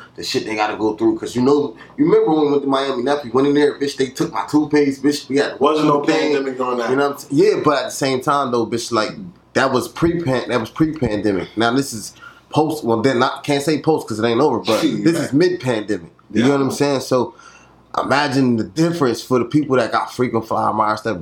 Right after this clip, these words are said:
Speaker 1: really be having to travel to do their job. You know what I'm saying?
Speaker 2: And they
Speaker 1: Like,
Speaker 2: losing money.
Speaker 1: yes.
Speaker 2: Yeah.
Speaker 1: For
Speaker 2: A lot of
Speaker 1: one,
Speaker 2: rappers losing
Speaker 1: but
Speaker 2: money.
Speaker 1: like, like, I'm in this group on the book, right? It's called Wedding Videographers.
Speaker 2: Talk
Speaker 1: You
Speaker 2: about
Speaker 1: feel
Speaker 2: it.
Speaker 1: me?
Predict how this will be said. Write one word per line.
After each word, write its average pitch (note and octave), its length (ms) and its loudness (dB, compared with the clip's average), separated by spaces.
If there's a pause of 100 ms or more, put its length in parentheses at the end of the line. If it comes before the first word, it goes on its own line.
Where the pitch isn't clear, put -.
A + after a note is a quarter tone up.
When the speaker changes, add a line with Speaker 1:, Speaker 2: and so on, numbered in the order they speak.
Speaker 1:
really C3 260 4
be A#2 240 0
having A#2 300 -2
to G#2 60 -4
travel C3 580 0
to - 100 -8
do A2+ 300 0
their G2+ 200 0
job. A#2 480 -2
You D2+ 60 -10
know A2 60 -2
what A2+ 60 0
I'm G#2+ 80 -4
saying? A#2+ 280 -4
Speaker 2:
And A#2+ 80 0
they - 40 2
Speaker 1:
Like, G#2+ 160 -2
Speaker 2:
losing A#2+ 200 0
money. D3 200 -2 (640)
Speaker 1:
yes. - 500 -4 (200)
Speaker 2:
Yeah. A#2 340 -2
Speaker 1:
For A2 120 -4
Speaker 2:
A - 40 0
lot D3 180 2
of - 40 -2
Speaker 1:
one, F#3+ 100 0
Speaker 2:
rappers A3+ 220 -4
losing D#3+ 180 2
Speaker 1:
but - 160 0
Speaker 2:
money. - 20 2 (180)
Speaker 1:
like, A3 100 -10 (240)
like, C3 160 2
I'm D#3+ 100 2
in D#3+ 60 4
this C3+ 120 0
group C#3+ 220 2
on A#2 100 0
the A2 40 2
book, A2+ 220 -2
right? F#2 160 -2
It's G#2 100 -10
called F#2+ 280 -2
Wedding G#2+ 240 0
Videographers. G2 640 -2
Speaker 2:
Talk - 200 -4
Speaker 1:
You C3 60 -4
Speaker 2:
about A#2 100 -4
Speaker 1:
feel A2+ 100 0
Speaker 2:
it. - 20 0
Speaker 1:
me? G#2+ 160 0